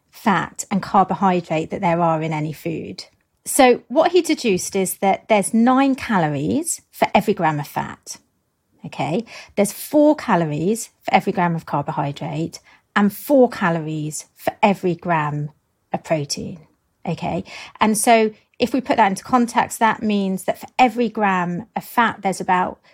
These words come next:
double the amount of calories than there are for for example, carbohydrate and protein, which is why I think people often think, "Oh my gosh, fat is, uh, you know, fattening."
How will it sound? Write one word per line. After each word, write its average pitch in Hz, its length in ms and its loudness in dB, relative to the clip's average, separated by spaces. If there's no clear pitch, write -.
double 220 300 6
the 202 80 4
amount 185 300 2
of - 40 -12
calories 165 500 -2
than 170 100 -2
there 156 180 0
are 151 180 0
for 156 480 0
for 190 60 -2
example, 160 320 -4
carbohydrate 156 640 -2
and 160 140 -10
protein, 151 380 -6
which 170 140 -6
is 190 140 -2
why 190 160 6
I 170 100 4
think 175 300 -4
people 170 340 -2
often 156 320 -6
think, - 300 -6
"Oh 190 80 -2
my - 140 -8
gosh, 170 200 -8
fat - 280 -8
is, - 320 -6
uh, 156 460 -4
you 208 100 2
know, - 100 -6
fattening." 185 560 -8